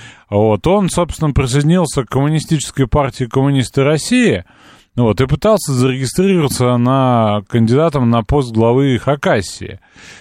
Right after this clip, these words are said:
Но местная избирательная комиссия под руководством, э, гу-, губернатора, который,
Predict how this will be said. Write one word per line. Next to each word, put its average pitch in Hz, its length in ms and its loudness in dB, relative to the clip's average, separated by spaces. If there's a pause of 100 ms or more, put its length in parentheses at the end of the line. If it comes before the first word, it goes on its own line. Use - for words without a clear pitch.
(120)
Но 135 440 -2
местная 139 1200 0
избирательная 175 580 0
комиссия 139 800 -2 (540)
под 117 160 2
руководством, 143 880 0
э, 110 560 2
гу-, 113 360 -4
губернатора, 131 880 0 (180)
который, 139 600 0